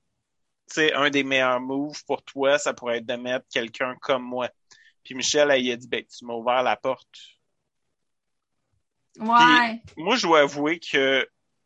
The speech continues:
Speaker 1: ça fait une trentaine de saisons de Big Brother que j'écoute. Je comprends toujours pas comment est-ce qu'ils choisissent les premières semaines.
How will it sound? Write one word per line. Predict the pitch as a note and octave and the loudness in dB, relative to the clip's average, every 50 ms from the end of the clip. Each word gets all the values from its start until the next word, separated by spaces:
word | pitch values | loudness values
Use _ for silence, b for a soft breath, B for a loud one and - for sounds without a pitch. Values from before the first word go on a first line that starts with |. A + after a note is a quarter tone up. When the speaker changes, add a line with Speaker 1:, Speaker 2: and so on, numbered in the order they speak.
| _ _ _ C#3 D3 C#3+ | _ _ _ -6 -6 -4
Speaker 1:
ça | C3+ D3+ C3+ | -2 0 -2
fait | - - D#3+ D3+ D3+ D#3 D3+ D#3 D#3 D3+ D3 D3+ C3+ C3+ - - _ _ _ _ _ _ _ _ _ _ _ _ _ _ _ _ _ _ | 0 0 -2 0 0 0 0 0 0 0 0 0 0 -2 -4 -10 _ _ _ _ _ _ _ _ _ _ _ _ _ _ _ _ _ _
une | C#3+ C#3+ C3 - | -18 -18 -16 -12
trentaine | - - - F3+ F#3+ F#3 E3+ F#3+ G3 G3 F#3+ | -8 -2 0 2 2 2 4 2 2 4 2
de | F3 | 0
saisons | E3 - E3 D#3+ D3+ E3 E3+ | 0 2 0 0 2 2 2
de | E3 | 2
Big | D#3+ D#3 D3 | -2 -4 -2
Brother | D3+ E3 D#3 D#3+ F3 E3+ | -2 -2 0 0 -2 -2
que | - F#3 E3 | -2 -2 -2
j'écoute. | D3+ D#3+ D3+ - - F#3 F#3+ - _ _ _ _ _ _ _ _ _ _ _ _ | -2 -2 -2 -4 -4 -6 -8 -8 _ _ _ _ _ _ _ _ _ _ _ _
Je | - - - | -14 -10 -2
comprends | - E3+ D#3+ - - E3+ E3 E3 | 0 0 0 0 0 0 0 0
toujours | - - F#3 E3+ F#3 F3+ E3 D#3 - | 0 -2 -2 0 0 0 -2 -2 -2
pas | - F3 E3+ E3+ E3+ E3 F3 E3 - _ _ _ _ _ _ _ _ _ _ _ _ _ _ _ | 0 2 2 4 2 2 0 -2 -8 _ _ _ _ _ _ _ _ _ _ _ _ _ _ _
comment | - - D#3+ D3 D3 D3 D3 - | -6 -4 -4 -2 0 -2 -2 -2
est-ce | - C#3 - - | -4 -6 -10 -10
qu'ils | - - - | -10 -10 -10
choisissent | - D#3 D3 C#3 C3 C3 C#3 C3 - - | -6 -4 -2 -2 -2 -2 -4 -6 -4 -6
les | C3 | -8
premières | - - B2+ A#2+ A#2+ A#2+ A#2 - | -8 -8 -8 -4 -4 -4 -4 -4
semaines. | B2+ A#2 A#2 A2+ A2 A2 | -6 -6 -6 -8 -10 -14